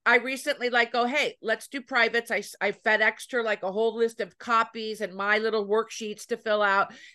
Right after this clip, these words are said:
And I said, "Okay, at each time we do a Zoom, we'll go through three or four pieces of that copy and those forms to understand." So by the end, you'll have a much better understanding of the whole business, but then we'll start setting good goals for you to achieve.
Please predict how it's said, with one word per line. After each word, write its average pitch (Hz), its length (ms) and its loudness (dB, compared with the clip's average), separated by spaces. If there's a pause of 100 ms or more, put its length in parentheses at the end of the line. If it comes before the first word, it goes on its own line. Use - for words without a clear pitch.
And 208 160 0
I 214 80 2
said, 226 220 -2
"Okay, 247 400 2
at 208 180 0
each 254 260 -10
time 277 260 -2
we 269 100 -8
do 262 180 -6
a 262 80 -2
Zoom, 247 400 -2
we'll 214 160 2
go 226 240 0
through 226 220 -8
three 220 300 -2
or 226 100 2
four 220 240 0
pieces 220 400 -8
of 185 120 -10
that 190 220 -2
copy 247 680 -2
and 185 220 2
those 180 280 -4
forms 240 580 2
to - 200 -6
understand." 226 640 -2 (260)
So - 160 0
by 254 180 4
the 247 300 -8
end, 226 580 2 (300)
you'll 247 180 0
have 247 220 0
a 247 40 0
much 247 320 -4
better 254 220 2
understanding 233 720 -2
of 214 100 -6
the 208 140 -2
whole 214 160 -2
business, 269 500 -4
but 233 160 -2
then 262 180 0
we'll 269 120 0
start 247 280 -2
setting 220 460 -2 (180)
good 175 240 0
goals 247 320 6
for - 140 -4
you 190 200 -6
to 185 120 -4
achieve. 180 560 -8